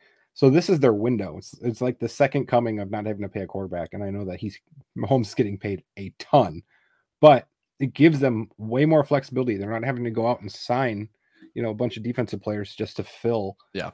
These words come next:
Speaker 1: or to become competitive. They, they had a great defense this year.
Speaker 2: They only have seven guys on the entire team who's, who have a cap hit larger than five million dollars this year. And this, the eighth guy, the eighth highest cap hit is Harrison Butker, their kicker.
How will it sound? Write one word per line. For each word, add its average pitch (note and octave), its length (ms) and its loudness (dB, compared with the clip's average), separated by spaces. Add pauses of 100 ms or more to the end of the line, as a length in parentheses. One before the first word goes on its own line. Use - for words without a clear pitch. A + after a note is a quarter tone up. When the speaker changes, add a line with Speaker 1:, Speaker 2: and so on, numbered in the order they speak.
Speaker 1:
or A#2+ 160 0
to A#2 40 -2
become C3 440 0
competitive. A2 580 -4
They, D3+ 260 -4
they A#2 100 -8
had D#3 180 -12
a C3+ 40 -8
great G#2 300 -12
defense - 400 -18
this - 160 -20
year. - 80 -20 (160)
Speaker 2:
They A#2+ 120 4
only F3+ 180 0
have F3+ 120 -2
seven A#2 540 -2
guys F#2+ 340 0
on F#2+ 100 -6
the F#2 80 -6
entire F#2+ 380 -4
team G#2 300 -4
who's, G#2 220 -4
who A2 100 -4
have G2 180 2
a F#2+ 40 -4
cap G2+ 320 -4
hit G#2+ 180 -2
larger F#2 560 -2
than F2+ 180 -6
five F2 340 -2
million E2+ 240 -8
dollars D#2+ 380 -8
this C#2+ 220 -6
year. B1+ 220 -10 (680)
And G#2 420 2
this, G#2+ 360 0
the G#2+ 300 0
eighth A2+ 280 -4
guy, A2+ 480 0
the G#2 200 -4
eighth G#2+ 160 -4
highest G#2 360 -2
cap F#2 280 -6
hit A#2 340 -2
is F#2 460 -6 (340)
Harrison G2 380 -2
Butker, D#2 440 -8 (140)
their F2 180 -6 (120)
kicker. D#2+ 380 -10